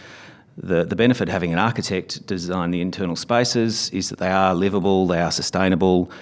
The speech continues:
they are comfortable, and they're dignified. So to have sleeping quarters, to have these dwellings as self-contained that allows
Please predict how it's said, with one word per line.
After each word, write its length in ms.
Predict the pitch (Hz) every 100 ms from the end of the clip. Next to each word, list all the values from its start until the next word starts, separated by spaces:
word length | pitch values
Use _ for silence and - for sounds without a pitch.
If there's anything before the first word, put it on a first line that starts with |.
| - -
they 100 | 92
are 100 | 85
comfortable, 640 | - 120 120 113 113 110
and 220 | - 107 104
they're 160 | 101
dignified. 720 | 85 101 101 101 87 78 76 - - -
So 540 | - 87 87 87 90 85 - -
to 120 | -
have 420 | 80 104 101 - - - - -
sleeping 400 | - 107 107 98
quarters, 460 | 98 87 82 82
to 560 | - 95 92 90 90 - -
have 500 | - 104 101 90 -
these 280 | 95 90 -
dwellings 340 | 98 90 87
as 100 | 82
self-contained 1040 | - 98 - 92 85 90 92 92 87 - -
that 120 | 98
allows 540 | 90 90 87 85 -